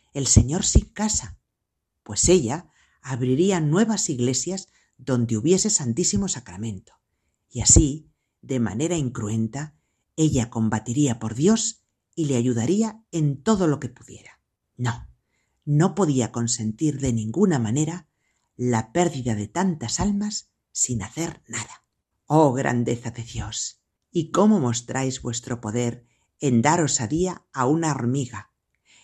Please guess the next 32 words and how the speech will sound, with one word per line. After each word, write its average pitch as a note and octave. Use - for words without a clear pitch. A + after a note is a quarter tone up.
¿Y E3+
cómo, G3
Señor G#2+
mío, C#3
no A#2+
queda E3
por F3+
vos B2+
el B2+
no B2+
hacer D#3
grandes C3+
obras D3+
los B2
que -
os -
aman, A#2+
sino A#2+
por A#2
nuestra A2+
cobardía C3
y D3+
pusilanimidad? G#2
Como A2+
nunca G#3+
nos G#3+
determinamos, B2+
sino G#2+
llenos B2+
de G2
mil A2+
temores B2